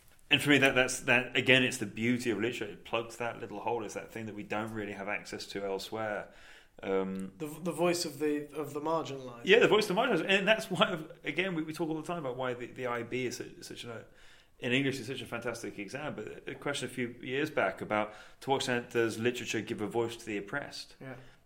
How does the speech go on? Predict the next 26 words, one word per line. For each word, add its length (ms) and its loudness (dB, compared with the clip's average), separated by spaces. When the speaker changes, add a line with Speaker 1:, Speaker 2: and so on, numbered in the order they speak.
Speaker 1:
Yeah, 200 -4
absolutely. 640 4
It's 120 0
one 100 0
of 60 2
the 60 4
aims 200 0
of 100 -4
literature. 460 -4
We 100 -8
see 180 2
it 120 2
through 140 0
Achebe. 540 4
Uh, 240 6
we 80 2
see 140 2
it 40 2
with 360 -2
a 60 -4
plethora 400 2
of 80 4
other 160 4
writers 380 0
today. 240 -2
Uh, 120 2